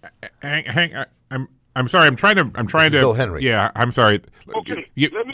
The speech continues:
Speaker 3: let me, let me let
Speaker 1: Yeah.
Speaker 3: me, let me s-, cl-, clarify.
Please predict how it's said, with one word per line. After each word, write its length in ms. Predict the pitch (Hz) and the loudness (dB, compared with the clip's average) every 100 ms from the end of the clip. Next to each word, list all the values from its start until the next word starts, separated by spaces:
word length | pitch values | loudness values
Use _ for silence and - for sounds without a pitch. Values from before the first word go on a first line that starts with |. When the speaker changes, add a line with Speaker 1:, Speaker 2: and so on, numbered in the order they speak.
| 262 | -10
Speaker 3:
let 160 | 254 | -8
me, 80 | 262 233 | -8 -8
let 100 | 240 | -8
me 80 | 262 _ - | -10 _ -2
let 20 | |
Speaker 1:
Yeah. 80 | 120 | -2
Speaker 3:
me, 120 | - _ | -6 _
let 120 | 226 | -12
me 80 | 226 | -10
s-, 340 | - - 226 - - | -10 -8 -10 -10 -10
cl-, 180 | 233 - | -10 -6
clarify. 480 | 226 196 170 165 | -6 -6 -6 -8